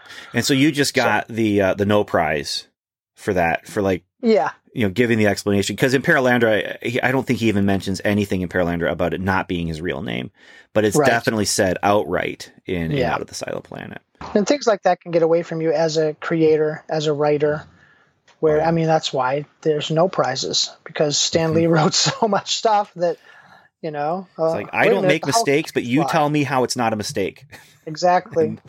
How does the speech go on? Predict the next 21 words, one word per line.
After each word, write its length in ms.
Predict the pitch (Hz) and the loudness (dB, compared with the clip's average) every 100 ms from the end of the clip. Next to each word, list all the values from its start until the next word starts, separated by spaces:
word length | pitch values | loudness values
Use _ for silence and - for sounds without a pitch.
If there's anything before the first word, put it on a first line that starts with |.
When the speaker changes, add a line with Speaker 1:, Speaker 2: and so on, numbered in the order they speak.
| - | -4
Speaker 2:
Yeah. 180 | 156 151 | 0 2
Speaker 1:
and 180 | 120 117 | 2 2
if 220 | 120 - | -2 0
you 80 | 117 | -2
do 180 | 123 135 | 2 2
that, 200 | 139 147 | 2 0
you 140 | 113 | -2
get 120 | 110 | 0
a 60 | 107 | 0
no 200 | 104 120 | 2 0
prize 420 | - 120 123 139 | 2 2 2 0
in 160 | - 104 | -2 -2
the 80 | 104 | 2
mail, 340 | 104 113 135 | 2 4 2
and 260 | - 117 107 | 2 2 2
it's 140 | 98 | -2
an 80 | 101 | -2
empty 300 | 101 90 98 | -4 0 0
envelope. 400 | 87 85 90 - _ - _ _ _ _ | 0 -2 -2 -4 _ -20 _ _ _ _
<laughs> 340 | - - - 339 - _ _ _ _ _ - - | -20 -18 -8 -4 -4 _ _ _ _ _ -18 -4
Which, 280 | 143 - | -4 -4